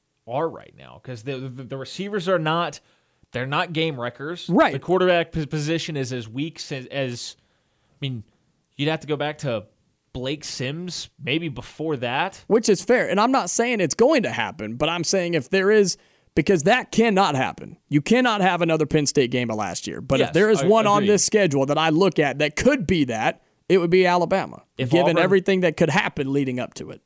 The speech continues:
Speaker 1: If Auburn is four and oh, I think you could see something very similar to, to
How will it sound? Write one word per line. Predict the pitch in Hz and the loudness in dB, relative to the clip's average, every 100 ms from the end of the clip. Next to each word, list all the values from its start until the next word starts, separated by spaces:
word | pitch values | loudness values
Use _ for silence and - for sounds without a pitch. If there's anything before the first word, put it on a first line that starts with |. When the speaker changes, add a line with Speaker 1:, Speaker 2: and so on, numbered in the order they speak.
| - | -14
Speaker 1:
If | 127 | -4
Auburn | 156 175 180 | 0 0 0
is | 147 | -4
four | - 147 143 | -6 -6 -6
and | 127 | -4
oh, | 120 113 104 | -4 -4 -6
I | 107 | -8
think | - 117 - | -10 -12 -12
you | |
could | 110 117 110 | -14 -12 -12
see | - 113 | -12 -14
something | 123 110 110 | -14 -14 -14
very | 110 104 | -12 -12
similar | 107 - 117 104 95 95 | -12 -14 -14 -14 -16 -18
to, | - 113 104 95 - | -14 -12 -12 -14 -18
to | - 113 104 98 87 | -16 -12 -12 -14 -16